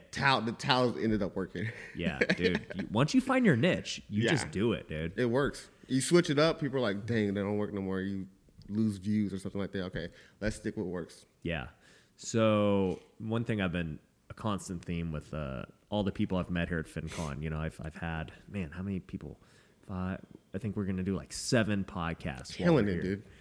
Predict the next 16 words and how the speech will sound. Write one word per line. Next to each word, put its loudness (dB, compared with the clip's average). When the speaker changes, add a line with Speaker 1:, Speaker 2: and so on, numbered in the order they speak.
Speaker 2:
And 4
a 4
lot 6
of 4
'em, 2
right, 2
they, 4
they 0
have 0
big 0
followings, -2
that's -14
why -6
they're 0
here. -2
And 0